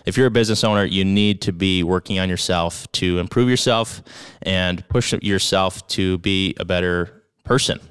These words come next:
not just in business. You need to be a better person, um, for your hu-, or for your wife or for your husband or for your friends, um, your siblings, anyone. You need to be a great leader and continue to work on yourself.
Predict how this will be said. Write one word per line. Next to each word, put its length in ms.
not 220
just 360
in 160
business. 500
You 80
need 120
to 60
be 120
a 40
better 200
person, 460
um, 360
for 140
your 120
hu-, 300
or 80
for 140
your 220
wife 420
or 100
for 140
your 160
husband 500
or 440
for 140
your 100
friends, 720
um, 520
your 120
siblings, 720
anyone. 360
You 80
need 140
to 80
be 180
a 120
great 240
leader 380
and 480
continue 440
to 120
work 240
on 60
yourself. 440